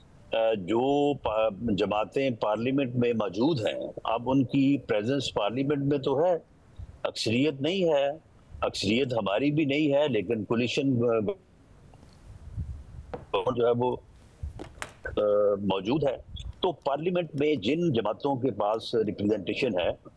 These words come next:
या अवामी mandate है, उनको तमाम मा-, मामलात को हल करने के लिए, regulate करने के लिए, या जिस तरह से आपने सजाओं के मुतल्लक बात की है,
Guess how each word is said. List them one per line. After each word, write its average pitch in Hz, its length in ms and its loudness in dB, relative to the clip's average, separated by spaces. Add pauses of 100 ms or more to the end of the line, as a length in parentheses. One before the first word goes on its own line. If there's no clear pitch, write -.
या 110 180 4
अवामी 107 680 -2
mandate 107 580 0
है, 80 160 0 (600)
उनको 190 760 2 (680)
तमाम 143 600 0
मा-, 120 720 0
मामलात 110 560 0 (140)
को 120 640 0
हल 113 140 0
करने 107 340 0
के 101 120 0
लिए, 98 300 2
regulate 101 460 0
करने 101 280 -2
के 101 220 -2
लिए, 92 300 0 (360)
या 107 140 4
जिस 107 280 -2
तरह 113 160 4
से 110 180 0
आपने 101 420 0
सजाओं 104 440 0
के 131 120 -2
मुतल्लक 107 420 2
बात 92 320 -2
की 104 200 0
है, 95 220 2